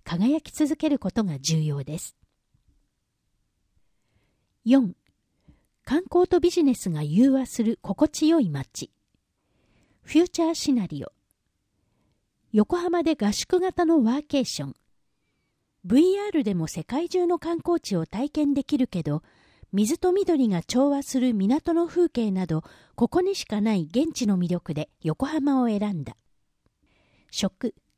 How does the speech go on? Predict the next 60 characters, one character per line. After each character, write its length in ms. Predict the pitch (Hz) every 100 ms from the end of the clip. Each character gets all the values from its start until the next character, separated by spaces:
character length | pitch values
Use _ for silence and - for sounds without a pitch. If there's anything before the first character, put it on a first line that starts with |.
| _ _
景 180 | - 294
観、 340 | - 233 214 - _ _ _
カ 160 | - 339
ン 40 |
フ 100 | 339
ァ 40 |
レ 120 | 339 349
ン 60 |
ス 140 | - 339
ス 140 | -
ペ 140 | 330
ー 40 | 320
ス 160 | -
の 120 | 175 151
す 200 | - 320
べ 120 | 370
て 120 | 277
が 140 | 175
混 120 | 151 165
ざ 120 | 190
っ 40 |
て 280 | - - 143 - - -
ビ 120 | 254
ジ 140 | 339 359
ネ 120 | 320
ス 140 | -
に 300 | 277 165 226
い 40 | 330
い 40 |
刺 160 | - 202
激 280 | 196 - 202
が 200 | 196 180
あ 60 |
る。 140 | 160 - _ _ _ _ _ _ _ _ _ -
今 220 | 403 359
日 20 |
は 80 | 180
中 280 | - 294 359
華 140 | 381
街 200 | 330 190
で 100 | 151
夕 220 | 143 175
食。 400 | 196 - - - - _ _ _ _ _ -
明 80 |
日 140 | 208 262
は 120 | 214
エ 140 | 190 339
ン 80 |
ト 120 | 359 302
リ 140 | 240
ー 20 |
し 120 | 202
た 100 | -
マ 140 | 170 185
ラ 100 | 294
ソ 160 | -
ン 80 | 285
大 220 | 285 294
会 240 | 285 202 170
に 180 | 147